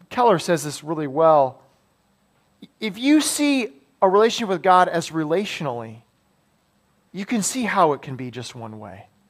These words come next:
Back to the, my idea of dating Erin,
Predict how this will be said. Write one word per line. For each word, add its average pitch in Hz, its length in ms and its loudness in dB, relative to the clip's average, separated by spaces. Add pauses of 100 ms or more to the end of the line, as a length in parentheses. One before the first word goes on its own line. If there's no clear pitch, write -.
(2250)
Back 240 260 8
to 262 100 -2
the, 220 160 2 (320)
my 190 140 6
idea 208 500 2 (400)
of 160 260 0 (100)
dating 196 320 0
Erin, 202 440 4